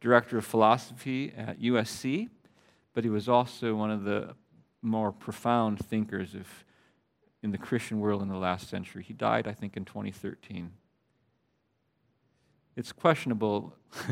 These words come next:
<laughs> He often said this, "I kind of think I won't know that I'm dead for a while after I die,"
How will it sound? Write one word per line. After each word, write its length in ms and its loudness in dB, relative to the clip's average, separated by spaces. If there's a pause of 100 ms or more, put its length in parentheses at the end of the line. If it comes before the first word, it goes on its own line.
(140)
<laughs> 560 -18
He 100 4
often 320 6
said 240 0
this, 380 -8 (720)
"I 80 4
kind 400 0
of 120 0
think 220 -6
I 100 4
won't 300 0
know 180 2
that 100 0
I'm 180 2
dead 260 2
for 200 -6
a 100 -2
while 340 0
after 320 -6
I 100 -8
die," 320 -16